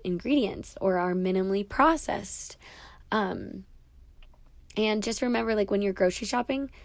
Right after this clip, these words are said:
how can you return to nature? How can you return to nature? What comes from the earth? What comes from a plant?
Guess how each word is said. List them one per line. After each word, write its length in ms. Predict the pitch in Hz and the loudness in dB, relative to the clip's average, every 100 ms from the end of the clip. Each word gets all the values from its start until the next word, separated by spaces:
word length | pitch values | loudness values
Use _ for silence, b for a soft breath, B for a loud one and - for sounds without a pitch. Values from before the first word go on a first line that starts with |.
| b b | b b
how 180 | - 226 | -2 0
can 180 | 240 | 0
you 100 | 220 | 0
return 380 | 208 202 - 196 | 2 0 0 0
to 120 | 190 | 0
nature? 420 | 190 175 - - - | -2 -2 -4 -6 -6
How 200 | 190 196 | -4 -4
can 140 | 202 | 0
you 80 | 196 | 0
return 280 | 190 190 190 | 0 0 -4
to 60 | |
nature? 420 | - 120 - - | -4 -6 -4 -6
What 280 | - - 208 | -2 2 2
comes 300 | - 233 220 | 2 -2 -2
from 180 | - 214 | -2 0
the 160 | 208 - | 0 0
earth? 340 | 190 175 190 - | 0 0 -2 -10
What 200 | 196 196 | -8 -6
comes 220 | 208 208 | -4 -6
from 180 | 233 233 | -4 -4
a 80 | 220 | -6
plant? 680 | - 190 190 170 - - | -6 -2 0 0 -4 -10